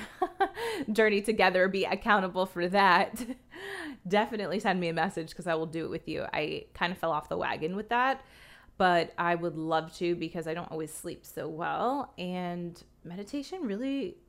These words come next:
is one of those things that sounds a little, it, at least to me, it always sounded a little weird, but I totally get it. And I feel like it is fantastic. So that's a goal that I have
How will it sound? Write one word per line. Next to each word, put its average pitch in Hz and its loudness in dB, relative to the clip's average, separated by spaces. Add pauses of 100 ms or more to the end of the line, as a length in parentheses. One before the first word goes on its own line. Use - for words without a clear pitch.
(200)
is 190 -4
one 185 -6
of 233 -4
those 233 -6
things 202 -8
that 170 -8
sounds 175 -6
a 185 -8
little, 180 -2 (460)
it, - 0
at 190 4
least 240 0
to 220 -2
me, 202 0
it 196 2
always 180 2
sounded 185 -2
a 170 0
little 170 0
weird, 277 4
but 180 4 (960)
I 175 0
totally 214 -4 (720)
get 233 -2
it. 262 -4
And 170 -6
I 165 -2
feel 185 -4
like 220 -4
it 185 -4
is 190 -4
fantastic. 202 -4
So 175 0 (160)
that's 233 2
a 240 0
goal 185 2
that 175 0
I 170 2
have 160 -2